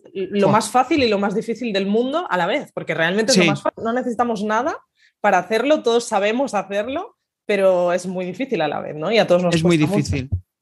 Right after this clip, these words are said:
Speaker 2: Sí, la verdad es que me gustaría saber cómo, cómo en el pasado nuestros antepasados es-, vivían
Speaker 1: Ujú.
Speaker 2: en el, en el presente. Me gustaría,
Speaker 1: Hombre.
Speaker 2: eh, yo supongo que también para ellos sería una frustración. Ahora tenemos, em, quizá herramientas, la, sobre todo la, las tecnológicas,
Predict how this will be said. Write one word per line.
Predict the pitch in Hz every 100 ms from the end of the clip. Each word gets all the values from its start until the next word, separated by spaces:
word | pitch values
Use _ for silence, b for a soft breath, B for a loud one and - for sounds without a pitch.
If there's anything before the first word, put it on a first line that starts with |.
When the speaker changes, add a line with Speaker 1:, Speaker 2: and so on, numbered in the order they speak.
| _
Speaker 2:
Sí, | - 156
la | 147 170
verdad | 202
es | 208
que |
me | 247
gustaría | 254 208 202 214
saber | 202 220
cómo, | 220 214 180
cómo | 190 196
en | 208
el | 170
pasado | 160 147 196 180
nuestros | 160 151
antepasados | 147 147 147 156 185 175
es-, | 160 -
vivían | 151 151 175 156
Speaker 1:
Ujú. | 147
Speaker 2:
en | 135
el, | 131 127 135 b b
en | 151
el | 143
presente. | 135 165 185 131
Me | 135
gustaría, | - 151 175 170
Speaker 1:
Hombre. | 226 202 170 - -
Speaker 2:
eh, | 156 151 143 -
yo | 185
supongo | 202 214 240
que | 226
también | 185 202
para | 196 180
ellos | 208
sería | 185 170
una | 160
frustración. | 147 147 151 151 180 -
Ahora | - 175 202
tenemos, | 202 202 202 190 147 156 _ _ -
em, | 147 143 -
quizá | - 147 175 175
herramientas, | 165 165 190 180 139 147 -
la, | - - - -
sobre | 147 143
todo | 160
la, | 156 139
las | 139 143
tecnológicas, | 156 151 160 165 165 185